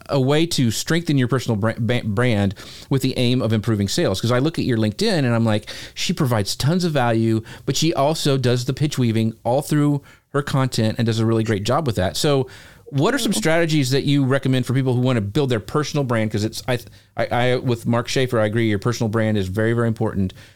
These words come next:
Speaker 1: How can you
Speaker 2: Yeah.
Speaker 1: do that, but also just not build it for building it with followers' sake,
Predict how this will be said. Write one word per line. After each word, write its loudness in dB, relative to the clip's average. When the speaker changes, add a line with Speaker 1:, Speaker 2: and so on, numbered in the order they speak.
Speaker 1:
How -2
can 0
you 2
Speaker 2:
Yeah. -2
Speaker 1:
do 0
that, 0
but 0
also 0
just -2
not -2
build 0
it -4
for -2
building 0
it -6
with -2
followers' 0
sake, -2